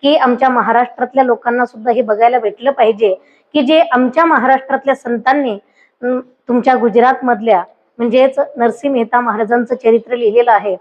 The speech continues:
तर इकडचं तिकडं आणि तिकडची इकडं माहिती मिळावी, यासाठी आम्हाला व्हिडिओ बनवायचा आहे. तर त्यांनी सुद्धा खूप आनंदाने त्याच्यासाठी परवानगी दिली, म्हणून आपल्याला हे सगळं बघायला भेटतं आहे.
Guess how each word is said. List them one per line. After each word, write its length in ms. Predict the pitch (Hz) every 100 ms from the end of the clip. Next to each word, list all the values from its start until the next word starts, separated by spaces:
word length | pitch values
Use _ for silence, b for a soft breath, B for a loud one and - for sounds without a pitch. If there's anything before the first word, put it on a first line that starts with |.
| _ _ _
तर 220 | 262 277 285 B B B
इकडचं 500 | 240 233 294 320 359
तिकडं 340 | 339 285 285 285
आणि 320 | 320 254 269
तिकडची 500 | 262 - 277 269 277
इकडं 200 | 220 262
माहिती 400 | 240 220 226 254
मिळावी, 480 | 233 226 262 247 202 _ _ -
यासाठी 400 | 247 247 214 247
आम्हाला 360 | 226 226 233
व्हिडिओ 360 | 226 220 240 240
बनवायचा 520 | 214 208 226 277 -
आहे. 240 | 220 208 185 b b -
तर 100 | 269
त्यांनी 340 | - 247 262
सुद्धा 220 | 262 233 262
खूप 160 | 269 262
आनंदाने 560 | 233 233 254 262 277 277
त्याच्यासाठी 600 | 277 233 247 - 240 233
परवानगी 460 | 233 220 247 269
दिली, 280 | 262 240 214 - _ _ _ _ _ _ -
म्हणून 280 | 233 247 262
आपल्याला 400 | 226 - 240 226
हे 140 | 247
सगळं 260 | 240 220 214
बघायला 320 | 208 226 254
भेटतं 340 | 220 - -
आहे. 280 | 220 202 190